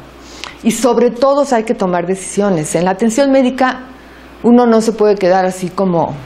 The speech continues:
pues, a ver qué pasa. Sí, hay que decidir todo el tiempo, hay que saber por qué se decide, cómo se decide. Y en, digamos que hay dos principios que básicamente guían estas decisiones. Buscar el beneficio,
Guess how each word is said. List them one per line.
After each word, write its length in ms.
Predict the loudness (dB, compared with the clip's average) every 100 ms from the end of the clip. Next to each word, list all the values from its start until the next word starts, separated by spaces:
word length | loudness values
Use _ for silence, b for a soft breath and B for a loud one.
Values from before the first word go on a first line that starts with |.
| -18 -20 -8
pues, 340 | -6 -6 -10 -16 -8
a 120 | -4
ver 180 | -2 -4
qué 80 | -4
pasa. 400 | -4 -2 -2 -6
Sí, 160 | -8 -12 -4
hay 200 | -2 0
que 120 | 0
decidir 480 | -2 -2 -2 -2 -2
todo 140 | 0
el 120 | 0
tiempo, 440 | 0 -2 0 -4 -8 -12 B B B -4
hay 180 | -2
que 140 | -2 -2
saber 380 | -2 -2 -2 -2
por 240 | -6 -6
qué 320 | -4 -4 -4 -10
se 200 | -12 -8
decide, 500 | -8 -2 2 2 0
cómo 220 | -2 -4
se 180 | -2 -4
decide. 440 | -4 -2 -2 -2 -6 B B B B B
Y 100 | 2
en, 160 | 2 0 -8 -16 -20 -6
digamos 360 | -2 0 0 0
que 100 | 0
hay 60 | 0
dos 220 | 0 -2
principios 880 | -2 -2 -2 -2 -4 -6 -10 -12 -16 -20 -20 -20 -8
que 120 | -4
básicamente 680 | -2 -4 -6 -4 -2 -2 -2
guían 280 | 0 -2 -2
estas 280 | -4 -4 -2
decisiones. 720 | -2 -2 -2 -2 -2 -8 -16 -20 B B B -4
Buscar 380 | -4 0 0
el 100 | 2
beneficio, 720 | 0 0 0 0 0 0 -2